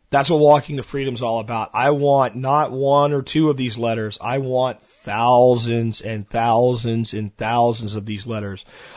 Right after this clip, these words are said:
I want states like Illinois, California, uh,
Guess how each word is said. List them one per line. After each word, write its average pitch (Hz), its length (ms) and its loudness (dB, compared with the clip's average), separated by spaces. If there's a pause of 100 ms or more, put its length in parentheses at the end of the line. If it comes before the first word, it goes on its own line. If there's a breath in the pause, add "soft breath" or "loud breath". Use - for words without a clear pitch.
I 151 160 4
want 170 300 6
states 147 360 -4
like 123 180 -2
Illinois, 131 760 0 (240 soft breath)
California, 135 920 0 (360 soft breath)
uh, 104 240 -8